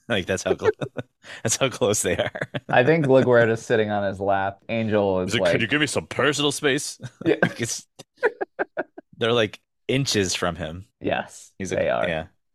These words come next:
Speaker 2: And this is
Speaker 1: They're
Speaker 2: not a
Speaker 1: close
Speaker 2: guy that
Speaker 1: talkers.
Speaker 2: you're, this is not a guy, a guy that you're gonna intimidate, so I don't really understand that.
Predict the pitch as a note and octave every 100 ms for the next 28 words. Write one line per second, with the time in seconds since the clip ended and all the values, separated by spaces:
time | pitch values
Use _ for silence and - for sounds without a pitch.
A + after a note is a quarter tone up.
0 | _ - B2+ B2+ A2+ A#2+ C#3+ D3 C#3 C#3
1 | A2 A2+ G#2+ G#2+ F#2 G2 G2 - - -
2 | - B2+ C3+ - B2+ A2 G#2+ A2 A2 G2+
3 | G2+ G2+ C#2 F#2+ F#2+ F2 D#2 - F#2+ E2+
4 | D#2+ - G2 F2+ F2+ F2+ D#2 D#2+ D#2 E2+
5 | - D2+ C#2+ -